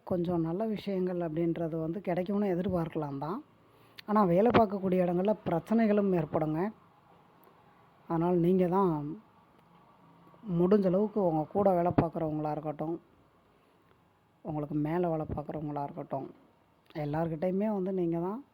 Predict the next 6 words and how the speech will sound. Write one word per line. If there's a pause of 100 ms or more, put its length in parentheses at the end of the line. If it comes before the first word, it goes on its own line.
(200)
கொஞ்சம்
அட்ஜஸ்ட்
பண்ணி
நடந்துக்கணும். (3750)
அதுக்கு
அடுத்தபடியா